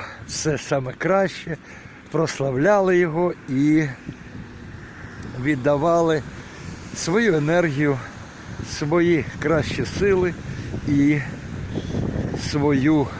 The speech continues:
головне, любов Богу Небесному, який все створив,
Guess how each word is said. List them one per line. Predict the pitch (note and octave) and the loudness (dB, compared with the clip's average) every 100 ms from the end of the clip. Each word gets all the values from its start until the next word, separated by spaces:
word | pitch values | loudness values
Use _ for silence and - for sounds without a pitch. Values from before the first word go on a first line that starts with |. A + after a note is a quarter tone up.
| - - | -8 -6
головне, | G#2+ C#3+ C#3 C#3 C#3 C3+ | 0 2 4 2 2 2
любов | B2+ B2+ E3 G#3 F#3+ - - - - - - - - - - - - - - - - A2 | 2 2 4 4 2 -6 -8 -6 -6 -6 -8 -10 -10 -6 -6 -6 -10 -8 -8 -8 -8 -2
Богу | C#3+ D#3+ C#3 D3 - - - | 2 2 2 0 -2 -8 -6
Небесному, | C3 C#3 B2 D3 C3 - B2 A#2+ A#2+ - - - - - | -2 -2 2 0 0 -4 -4 -2 -4 -2 -2 0 0 2
який | D3 C#3+ - G3+ G#3+ F3+ D3 - | 2 2 2 0 2 0 0 0
все | - D#3 | 2 2
створив, | - - C3+ D#3 F#3+ | 2 0 2 4 2